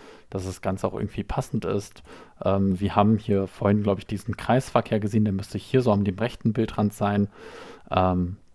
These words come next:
das hat er schon, aber diese ganzen Details mit irgendwelchen Lampen und Bäumchen und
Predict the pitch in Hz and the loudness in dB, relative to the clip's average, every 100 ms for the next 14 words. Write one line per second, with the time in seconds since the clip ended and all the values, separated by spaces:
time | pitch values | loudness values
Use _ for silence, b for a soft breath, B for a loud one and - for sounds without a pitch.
0 | - - - _ - - - - - - | -20 -20 -20 _ -20 -20 -20 -20 -8 -2
1 | 107 117 120 - 113 110 104 101 101 104 | 6 8 8 4 4 4 4 4 4 4
2 | - 104 - 98 101 101 110 - 107 - | 4 2 2 2 2 2 0 0 -2 -2
3 | 104 110 90 87 92 - 98 98 110 131 | 0 2 4 2 0 0 0 0 2 2
4 | - 101 92 92 - 95 90 98 110 120 | 2 -2 -2 -4 -4 -4 -2 2 4 2